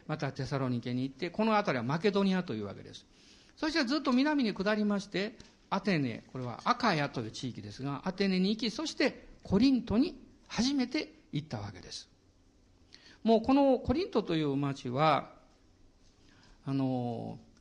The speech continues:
もう異邦人の町ですから、そこには偶像礼拝であったり、不道徳なことであったりですね、賑わいがあるということはいつもそういう暗い闇の部分があるということですね。そこでパウロは、実は、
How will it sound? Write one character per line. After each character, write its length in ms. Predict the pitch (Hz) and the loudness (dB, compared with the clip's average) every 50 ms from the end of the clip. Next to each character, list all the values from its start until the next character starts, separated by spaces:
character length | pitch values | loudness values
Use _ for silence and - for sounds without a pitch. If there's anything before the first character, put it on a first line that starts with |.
| _ _ _ _ | _ _ _ _
も 100 | 175 175 | -2 0
う 20 | 160 | 2
異 120 | 160 185 | 2 4
邦 240 | 180 262 339 349 339 | 4 4 4 4 2
人 420 | 294 269 233 208 185 180 - - 175 | 0 0 -2 -2 -2 -2 -2 -2 -2
の 140 | 165 151 135 | -2 0 0
町 300 | 143 160 190 - - 110 | 0 0 -2 -2 -4 -6
で 100 | 104 104 | -10 -12
す 100 | - - | -12 -14
か 100 | - 107 | -12 -8
ら、 300 | 117 139 147 131 104 - - - - - | -4 -4 -2 -4 -4 -8 -12 -20 -20 -4
そ 140 | - - 196 | 0 0 2
こ 100 | 226 226 | 2 2
に 80 | 214 | 2
は 120 | 202 180 151 | 0 0 -2
偶 340 | 139 156 208 240 240 240 226 | -2 -2 -2 -2 -2 -2 -4
像 280 | 226 240 240 233 233 | -4 -4 -2 -2 0
礼 260 | 214 214 208 202 202 | 0 0 0 0 0
拝 260 | 180 180 180 175 165 156 | -2 -2 -2 -2 -2 -2
で 120 | 156 151 | -2 -2
あ 60 | 147 | -2
っ 60 | 147 147 - - | -4 -6 -8 -6
た 120 | - 151 | -4 -4
り、 100 | 143 135 | -2 -2
不 160 | 110 147 170 | -4 -2 0
道 160 | 214 233 226 226 | 0 0 0 0
徳 200 | 214 185 175 175 | -2 -4 -4 -2
な 120 | 175 160 151 | -2 -2 -2
こ 100 | 160 151 | -4 -4
と 120 | 147 139 | -4 -4
で 100 | 131 120 | -4 -4
あ 60 | 110 | -4
っ 20 | 110 | -6
た 140 | - - 113 | -8 -12 -12
り 60 | 104 | -12
で 60 | 101 | -10
す 80 | - - | -8 -6
ね、 140 | 123 120 113 | -6 -4 0
賑 360 | 135 202 262 277 311 320 311 | 2 4 4 4 4 2 2
わ 100 | 311 302 | 0 0
い 80 | 302 277 | 0 0
が 100 | 277 285 | 0 0
あ 60 | 294 | -2
る 120 | 285 254 | -2 -2
と 120 | - 254 233 | -2 0 0
い 40 | |
う 40 | 233 | 0
こ 120 | 233 226 220 | 0 0 0
と 100 | 240 240 | 2 4
は 120 | 233 220 | 4 4
い 60 | 208 | 2
つ 120 | 196 - 339 | 0 -4 -2
も 140 | 349 277 | -2 -2
そ 200 | 190 - 202 190 | -2 0 0 0
う 60 | 190 196 | 2 2
い 60 | 190 | 4
う 240 | 185 180 175 - - - - - | 4 4 2 0 -2 -8 -14 -10
暗 280 | - 226 254 294 339 302 | -6 -4 -2 -2 0 0
い 120 | 180 127 | 0 0
闇 260 | 151 196 240 269 285 | 0 2 4 4 4
の 100 | 277 277 | 4 4
部 120 | 247 254 247 | 2 2 0
分 160 | - - 123 | -2 -2 -2
が 140 | 104 107 120 | -4 -6 -8
あ 40 | 120 | -8
る 120 | 110 101 | -10 -10
と 120 | - - | -12 -14
い 40 | 90 | -14
う 60 | 90 | -14
こ 100 | 101 104 | -16 -18
と 80 | 101 - | -18 -18
で 80 | - - | -20 -18
す 120 | - - | -12 -10
ね。 200 | 185 208 - - - - _ _ _ - - - - - - - - | -10 -10 -10 -12 -18 -20 _ _ _ -20 -20 -20 -20 -20 -20 -20 -8
そ 140 | - 320 311 | -4 -2 0
こ 100 | 392 359 | 0 2
で 80 | 370 | 2
パ 180 | - - 320 349 | 4 4 4 4
ウ 80 | 311 | 2
ロ 100 | 226 170 | 2 4
は、 360 | 160 160 170 165 147 113 - - - - - - _ - | 6 6 8 8 6 4 2 -4 -18 -20 -20 -18 _ -6
実 240 | 185 220 214 - 165 | -6 -4 -2 2 4
は、 380 | 160 165 160 147 123 - - | 6 8 8 8 6 2 -2